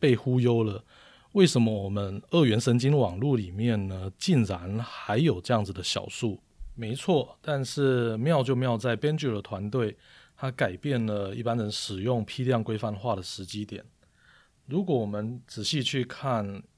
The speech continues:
二零一五年这个批量规范化的文章，就可以发现呢，这个谷歌的团队原本它是把这个批量规范化设计给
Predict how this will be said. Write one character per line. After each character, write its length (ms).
二 100
零 140
一 100
五 160
年 320
这 140
个 140
批 180
量 160
规 100
范 160
化 160
的 60
文 180
章， 280
就 120
可 80
以 60
发 260
现 340
呢， 240
这 120
个 100
谷 160
歌 160
的 60
团 280
队 320
原 300
本 260
它 180
是 140
把 240
这 140
个 60
批 180
量 160
规 120
范 160
化 200
设 240
计 180
给 340